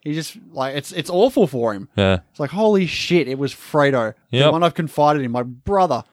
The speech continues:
Speaker 1: Ah.
Speaker 2: Yeah, it broke
Speaker 1: It was
Speaker 2: his heart,
Speaker 1: awful.
Speaker 2: Hendo.
Speaker 1: It did break his heart.
Speaker 2: But, uh, the bodyguard here who goes to kill, uh, Johnny Ola. Do you know the bodyguard's name? His little henchman.
Speaker 1: No.
Speaker 2: Buscetta.
Speaker 1: Oh, I think you meant the actor.
Speaker 2: No,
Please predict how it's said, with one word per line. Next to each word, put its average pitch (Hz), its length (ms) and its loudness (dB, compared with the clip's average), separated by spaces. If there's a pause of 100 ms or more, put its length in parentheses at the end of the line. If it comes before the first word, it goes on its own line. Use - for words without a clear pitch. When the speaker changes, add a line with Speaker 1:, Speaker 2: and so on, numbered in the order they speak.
Speaker 1:
Ah. 143 420 -2 (240)
Speaker 2:
Yeah, 101 280 -4
it 104 140 -8
broke 110 200 0
Speaker 1:
It 131 40 -2
was 120 100 0
Speaker 2:
his 135 60 0
heart, 107 260 2
Speaker 1:
awful. 98 100 -2
Speaker 2:
Hendo. 95 260 -2
Speaker 1:
It 123 100 -12
did 120 180 -8
break 117 160 -6
his 117 160 -14
heart. 110 260 -8 (200)
Speaker 2:
But, 104 140 0
uh, 104 220 4
the 104 140 -2
bodyguard 143 720 2
here 104 300 2
who 98 200 0
goes 107 320 0
to - 140 -6
kill, 104 580 0 (180)
uh, 101 540 -4
Johnny 113 300 0
Ola. 110 340 2
Do 98 80 -6
you 110 40 -2
know 135 120 2
the 139 80 2
bodyguard's 143 680 0
name? 95 340 2 (180)
His 104 100 -4
little 110 200 2
henchman. 101 580 -2 (180)
Speaker 1:
No. 127 300 -4 (400)
Speaker 2:
Buscetta. 107 600 -2 (220)
Speaker 1:
Oh, 156 80 -4
I 123 60 -4
think 120 120 -12
you 107 40 -12
meant 107 140 -16
the 113 40 -12
actor. 110 300 -14 (160)
Speaker 2:
No, - 240 -2